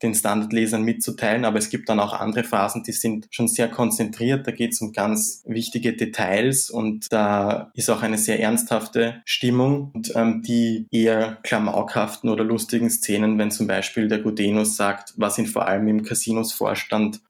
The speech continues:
Hoscher verbindet, ist die Leidenschaft für das Weintrinken. Das ist dann natürlich ein gefundenes Fressen für den Ticker. Aber man darf dann auch nicht den Fehler machen, sich auf dieses Narrativ einzulassen, dass das alles nur eine besoffene Geschichte war und dass das alles nicht so ernst zu nehmen ist, sondern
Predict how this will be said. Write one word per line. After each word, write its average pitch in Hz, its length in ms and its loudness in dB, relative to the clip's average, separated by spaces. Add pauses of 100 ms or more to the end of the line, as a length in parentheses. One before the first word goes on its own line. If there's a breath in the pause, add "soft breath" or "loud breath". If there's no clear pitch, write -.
Hoscher 110 320 0
verbindet, 113 560 0
ist 113 220 -2
die 127 40 0
Leidenschaft 107 540 -2
für - 80 -4
das 113 180 -2
Weintrinken. 110 800 -4 (280 loud breath)
Das 117 180 0
ist 120 220 -2
dann 110 460 -2
natürlich 113 520 0
ein 110 80 0
gefundenes 117 560 2
Fressen 107 440 -2
für 123 120 0
den 110 180 0
Ticker. 131 480 -2 (500 loud breath)
Aber 107 380 2
man 110 240 2
darf - 540 -2
dann 110 180 0
auch 107 160 2
nicht 120 180 -4
den 117 80 0
Fehler 113 260 2
machen, 107 300 0
sich 120 220 0
auf 117 120 -2
dieses 117 360 0
Narrativ 113 640 2
einzulassen, 107 720 0
dass 113 200 -2
das 117 160 -2
alles 107 600 -2
nur 123 160 4
eine 113 180 2
besoffene 113 520 0
Geschichte 117 440 -2
war 110 220 4
und 113 180 -4
dass 117 140 -4
das 117 120 -2
alles 113 260 0
nicht 117 200 -2
so - 100 -2
ernst 104 300 -2
zu - 100 -2
nehmen 113 320 2
ist, 113 200 -2
sondern 110 440 0